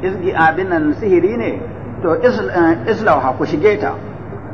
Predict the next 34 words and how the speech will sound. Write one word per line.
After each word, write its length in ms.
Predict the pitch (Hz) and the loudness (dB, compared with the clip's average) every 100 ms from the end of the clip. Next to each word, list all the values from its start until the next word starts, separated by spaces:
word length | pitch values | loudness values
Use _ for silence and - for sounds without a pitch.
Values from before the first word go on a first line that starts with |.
| - 190 | -2 2
Fasbiru 560 | 226 214 180 180 214 214 | 2 2 0 2 4 4
aw 100 | 196 | 4
la 160 | 185 175 | 4 2
tasbiru, 460 | 165 147 131 123 | 0 -2 -4 -2
ku 80 | 175 | 4
yi 60 | 226 | 4
hankuri 560 | 196 170 202 220 226 | 4 2 0 2 2
ga 100 | 180 | 2
ɗaukar 300 | 165 160 165 | 2 2 2
wahalarta, 600 | 147 143 143 123 - 98 95 | 4 4 4 0 0 -2 2
aw 120 | 208 220 | 2 4
la 140 | 208 | 4
tasbiru 300 | 208 180 175 | 2 0 2
ko 120 | 185 170 | 2 2
kuma 160 | 196 | 0
kada 160 | 214 175 | 0 0
ku 100 | 165 | 0
yi 40 | 156 | 2
hankuri. 420 | 139 113 117 110 101 - - - - - | 2 0 -4 -6 -8 -10 -12 -12 -12 -2
Ai, 360 | 147 175 190 175 | 2 4 4 2
sabrukum 560 | 165 143 160 208 208 190 185 | 0 2 2 2 4 4 2
wa 140 | 165 147 | 2 2
jazukum 560 | 156 180 170 151 127 - | 0 0 -2 -2 -4 0
sawa'un, 560 | 139 143 143 120 107 113 | 2 6 4 2 -4 0
wato 240 | 131 143 131 | 0 2 -4
hankurin 600 | 135 143 185 208 214 208 | -2 -2 2 2 2 2
ku 80 | 196 | 0
da 100 | 151 | 0
kasawa 480 | 185 185 165 165 180 | 2 2 2 2 4
hankurin 480 | 165 147 185 185 180 | 2 0 0 -2 -2
ku 80 | |
duka 240 | 139 139 143 | -4 0 0
ɗaya 240 | 143 139 | 2 2
ne. 120 | 123 | 2